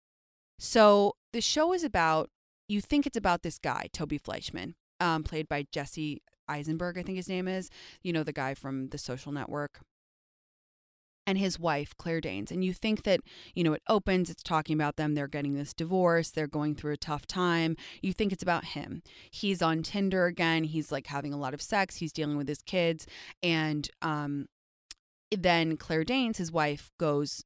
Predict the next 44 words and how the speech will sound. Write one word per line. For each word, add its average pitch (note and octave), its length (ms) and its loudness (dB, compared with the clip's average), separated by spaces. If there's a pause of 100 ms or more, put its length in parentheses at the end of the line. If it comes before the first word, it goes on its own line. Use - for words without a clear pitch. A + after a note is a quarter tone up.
missing, - 460 -2
sort - 260 -4
of. F#2 100 -8
She - 200 -4
says - 240 -2
she's D#3 140 -6
going D3 180 -2
to D3+ 80 -6
a - 20 -4
yoga F3+ 320 0
retreat. F3 480 -4 (260)
She - 160 -6
doesn't E3 240 -2
return D#3 280 -4
his D3 160 -8
calls. D#3+ 400 0
He E3 100 -6
doesn't C#3 240 -4
know C#3 120 -4
where C#3 100 -6
she C#3+ 240 -6
is. C3+ 280 -6 (380)
Um, C#3+ 380 -2
and F3 100 0
it, - 160 -4
it, - 380 -14
over F#3 200 2
the F3+ 160 0
eight F3 200 -4
episodes, D3+ 580 -4
it's - 220 -8
really D#3 260 0
about C#3 460 -2 (180)
three C#4+ 320 2
people, D3+ 440 0
I D#3 120 2
would D3+ 160 0
say D3 240 -4
three F3 240 -4
main D#3 220 0
people. C#3+ 400 -4 (280)
Claire B3+ 280 4
Danes, F3 500 2 (360)
um, D3 300 0